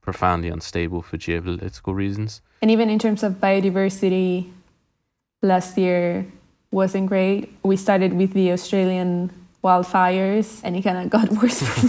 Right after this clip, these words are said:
Speaker 2: there. One million species are on the brink of extinction, and since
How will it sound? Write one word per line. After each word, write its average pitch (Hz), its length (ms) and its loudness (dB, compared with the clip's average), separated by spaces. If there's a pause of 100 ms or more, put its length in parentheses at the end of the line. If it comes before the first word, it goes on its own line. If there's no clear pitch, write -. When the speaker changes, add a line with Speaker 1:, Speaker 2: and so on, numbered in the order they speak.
Speaker 2:
there. 196 440 6 (720)
One 226 420 10
million 220 420 6
species 208 680 2
are 202 240 6
on 196 140 4
the 196 80 6
brink 202 280 4
of 190 120 2
extinction, 202 960 0
and 196 240 2
since 208 720 2